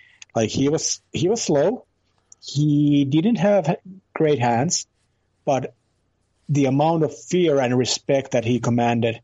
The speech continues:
out there, it, it was exactly the same thing what I saw when Jody Shelley played in Finland during the oh four, oh five lockout. I went to see one of the games and to meet Jody, but it was so funny when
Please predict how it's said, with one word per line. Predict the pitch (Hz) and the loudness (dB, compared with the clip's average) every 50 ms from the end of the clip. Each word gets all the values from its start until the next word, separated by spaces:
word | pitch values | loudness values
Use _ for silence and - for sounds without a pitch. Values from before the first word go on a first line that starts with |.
| _ _ _ _ - | _ _ _ _ -2
out | 127 117 110 - - | -2 -2 -2 -4 -4
there, | 123 120 117 117 113 - - _ _ - - - - - _ _ _ _ _ | -2 -2 0 -2 -4 -6 -14 _ _ -20 -20 -20 -20 -20 _ _ _ _ _
it, | - 160 143 143 143 - _ _ | -2 -2 -2 -2 -4 -12 _ _
it | 202 160 151 | -4 -2 0
was | 156 147 - - - - | -2 -2 -2 -4 -6 -6
exactly | - - - - 170 165 175 175 180 175 160 | -4 -4 -2 0 0 0 0 0 -2 -2 -2
the | 147 131 | -2 -2
same | - - 147 135 135 127 | 0 0 0 0 0 0
thing | 110 135 127 123 120 | 0 -2 0 0 0
what | 117 117 120 | 0 0 2
I | 120 120 123 | 2 0 0
saw | 113 - 143 127 123 | 0 0 0 0 0
when | 120 123 117 113 | 0 0 -2 -2
Jody | - 147 143 147 143 139 | -2 0 0 2 0 0
Shelley | 131 - - 151 143 139 131 127 117 | -2 -2 -2 0 0 0 0 -2 -4
played | 117 - 127 127 123 120 | -4 -2 0 0 0 0
in | 120 117 113 | -2 -4 -4
Finland | - - 143 143 139 127 120 110 95 98 | -4 -2 -2 0 0 0 -2 -2 -4 -2
during | - 117 117 113 113 110 | -2 0 0 2 0 2
the | 107 117 113 107 - _ _ _ _ _ _ _ _ - | 2 2 0 0 -2 _ _ _ _ _ _ _ _ -2
oh | 151 135 127 | 0 0 0
four, | - - - 143 135 135 131 127 131 | -2 -2 -2 0 2 2 2 2 2
oh | 131 123 120 | 0 0 0
five | 110 - 139 127 123 120 107 | -2 -2 0 0 0 0 0
lockout. | 123 117 120 123 120 120 139 120 110 - - - - _ _ _ _ _ _ _ _ _ _ _ _ _ - - - - | 0 2 2 0 0 -2 -4 -4 -4 -4 -8 -10 -16 _ _ _ _ _ _ _ _ _ _ _ _ _ -20 -20 -8 -4
I | 131 120 | -2 0
went | 117 123 127 131 117 | 0 0 0 0 -2
to | - 120 | -4 -4
see | - 139 131 | -2 -2 0
one | 120 127 131 | 0 0 0
of | 131 120 | -2 -2
the | - 113 | -2 -2
games | 107 123 131 135 127 123 131 127 - - - _ _ _ _ _ _ _ _ _ _ _ - | -2 0 0 0 0 -2 -2 -2 -4 -6 -8 _ _ _ _ _ _ _ _ _ _ _ -4
and | 135 127 | -2 -2
to | 113 117 | 0 0
meet | 120 123 120 117 | 0 0 -2 -2
Jody, | 117 - 127 123 117 117 110 110 113 110 | -2 0 0 2 2 0 0 -2 -4 -4
but | - 123 120 127 | -2 -2 0 0
it | 139 139 | 0 0
was | 131 127 - - | 0 -2 -2 -2
so | - 143 139 139 | 0 0 0 0
funny | 135 - 147 139 139 135 123 | 0 0 -2 0 0 0 0
when | 117 117 113 110 107 107 | 0 0 0 0 -2 -4